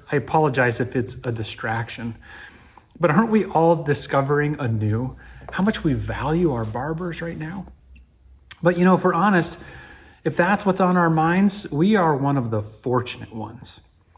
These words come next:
Because there's a lot of other people who are waking up in the morning. They don't care what their hair looks like. They know they have a greater need. They need a physician. They need somebody who can address their medical condition.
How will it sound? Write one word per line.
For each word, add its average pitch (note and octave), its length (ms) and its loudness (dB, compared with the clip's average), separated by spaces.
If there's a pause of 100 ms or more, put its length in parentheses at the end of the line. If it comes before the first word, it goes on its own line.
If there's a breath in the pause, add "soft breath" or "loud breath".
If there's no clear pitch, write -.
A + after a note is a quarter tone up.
(240)
Because E3 240 4
there's E3 140 4
a E3 40 6
lot F3+ 240 4
of E3+ 100 0
other F#3 260 4
people C#3+ 320 0
who C3+ 100 2
are C3+ 100 4
waking C3 400 0
up B2 200 -2
in B2 60 -2
the B2 60 -2
morning. B2 360 0
They C#3+ 100 6
don't F#3 180 2
care D3 200 2
what A#2+ 100 -2
their A2 160 -2
hair C#3 260 2
looks B2+ 300 -2
like. A2+ 220 -4
They D3+ 180 2
know F3 160 4
they C#3 200 0
have B2 140 -2
a A2 60 -2
greater B2 540 -2
need. G2+ 420 -4 (760 soft breath)
They E3+ 140 -2
need F3+ 180 2
a F#3+ 40 2
physician. F3+ 760 0 (760 soft breath)
They F#3+ 100 4
need G3+ 220 6
somebody F#3+ 360 4
who F3 120 6
can F3 220 2
address D#3 560 2
their D3 340 0
medical C#3+ 720 0
condition. A2+ 720 -4